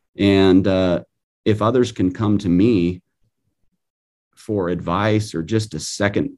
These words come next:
you know, opinion or thought or just ano-, another, uh, earpiece, I'm gonna receive it with love.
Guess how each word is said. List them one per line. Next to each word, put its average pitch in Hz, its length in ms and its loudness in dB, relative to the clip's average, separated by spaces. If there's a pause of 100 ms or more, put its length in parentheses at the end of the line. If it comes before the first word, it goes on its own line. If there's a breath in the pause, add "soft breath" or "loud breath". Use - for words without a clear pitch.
(160)
you 95 100 2
know, 71 120 0
opinion 113 680 2
or 65 120 -4
thought 113 480 -2
or - 100 -2
just 104 240 -6
ano-, 98 520 -2 (180)
another, 107 520 2
uh, 76 220 -4 (460)
earpiece, 120 720 0 (640)
I'm 135 180 2
gonna 147 200 2
receive 123 420 0
it - 160 -4
with 87 160 -6
love. 92 440 -4